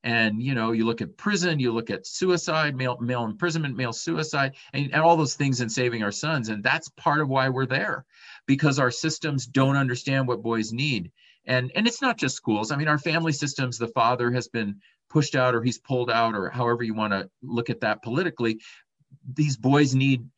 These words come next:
dads and they need male role models. Their bodies and brains need them. If they don't get those male role models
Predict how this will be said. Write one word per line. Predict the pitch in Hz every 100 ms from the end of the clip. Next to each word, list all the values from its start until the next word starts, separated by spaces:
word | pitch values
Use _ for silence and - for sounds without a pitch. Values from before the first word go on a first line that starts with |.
| -
dads | 120 135 143 147
and | 135
they | 127
need | 127 135 135 123
male | 135 131
role | 131 147
models. | 104 80 - - _ -
Their | 107 139 143
bodies | 127 139 156 143
and | 127
brains | 127 135 131 117
need | 123 120
them. | 87 78 - -
If | 117
they | 123
don't | 104 131 151
get | 147 156
those | 156 160 156 -
male | 143 151
role | 143 156
models | 156 165 190